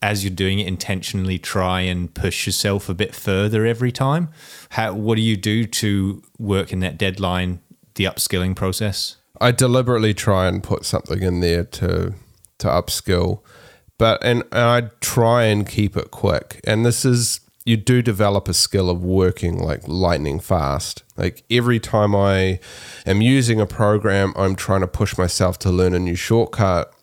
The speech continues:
Speaker 2: or learn a new
Speaker 1: Mm.
Speaker 2: way to make the whole process more streamlined.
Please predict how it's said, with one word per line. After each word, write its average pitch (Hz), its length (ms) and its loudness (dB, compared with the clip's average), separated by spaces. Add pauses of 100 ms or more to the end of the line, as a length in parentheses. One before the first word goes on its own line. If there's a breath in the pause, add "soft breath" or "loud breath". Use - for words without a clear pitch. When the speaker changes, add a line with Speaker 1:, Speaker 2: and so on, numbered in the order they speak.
Speaker 2:
or 95 160 0
learn 95 240 2
a 92 60 2
new 90 540 0
Speaker 1:
Mm. 98 240 0
Speaker 2:
way 90 320 4
to 82 180 -6
make 90 340 -2
the 87 140 0
whole 87 180 2
process 92 520 -2
more 87 140 -2
streamlined. 95 840 0